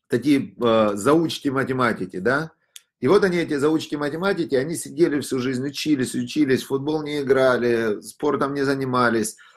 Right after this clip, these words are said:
Они такие, вот у них голова большая, очки,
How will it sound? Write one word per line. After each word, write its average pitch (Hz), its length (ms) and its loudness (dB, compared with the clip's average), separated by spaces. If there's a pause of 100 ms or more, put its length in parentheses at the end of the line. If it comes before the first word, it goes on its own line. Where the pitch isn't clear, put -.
Они 165 220 2
такие, 143 500 4
вот 120 240 2
у 127 40 -2
них 123 180 -4
голова 143 380 2
большая, 123 460 2
очки, 165 560 -4